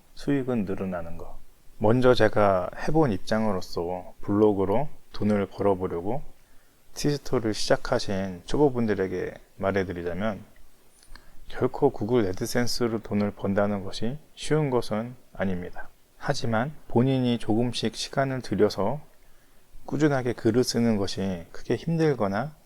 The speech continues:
예, 싫어하지 않는다면 일정 기간 동안, 일정 시간이 지난다면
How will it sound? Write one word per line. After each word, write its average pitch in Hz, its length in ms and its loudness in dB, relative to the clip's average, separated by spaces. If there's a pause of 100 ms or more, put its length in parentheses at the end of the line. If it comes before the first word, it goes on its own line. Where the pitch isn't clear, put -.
(680)
예, 90 120 -4
싫어하지 139 540 0
않는다면 92 720 -4 (280)
일정 120 320 0
기간 117 320 2
동안, 92 560 -4 (920)
일정 117 320 0
시간이 139 400 -2
지난다면 95 640 -4